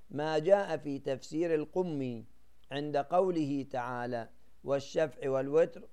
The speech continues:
إلى آخر، قال: "الشفع ركعتان والوتر ركعة"، فهذا أيضا. لكن المشكلة أيضا أن رواية التفسير ضعيفة. إلى هنا تبين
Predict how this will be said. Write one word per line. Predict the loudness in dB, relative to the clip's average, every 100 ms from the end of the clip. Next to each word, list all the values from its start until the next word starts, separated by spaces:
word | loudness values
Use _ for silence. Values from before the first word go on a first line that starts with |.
| -10
إلى | -2 2
آخر، | 4 4 0 -2 -4
قال: | -2 0 0 0
"الشفع | -8 -6 0 -2 -2 -2
ركعتان | -2 -2 -4 -2 2 2 2 -2 -10 -18 -18 -4
والوتر | 0 2 2 0 0 -2
ركعة"، | -2 0 2 0 -2 -4 -2 -2 -6 -10 -14 -18 -20 -20 -10
فهذا | 0 4 4 4 2 2 -10 -10
أيضا. | -4 -4 -4 -10 -8
لكن | -2 0 0 -2
المشكلة | 0 0 -2 0 2 6
أيضا | 8 8 8 6 2 -8 -18 -4
أن | -2 0
رواية | 2 4 6 8 6 2
التفسير | -8 -8 -8 -6 -6 -4
ضعيفة. | -4 -6 -6 -8 -10 -14 -14 -16 -18 -18 -10 0
إلى | 4
هنا | 6 4 0 0
تبين | 0 0 0 0 -2 -6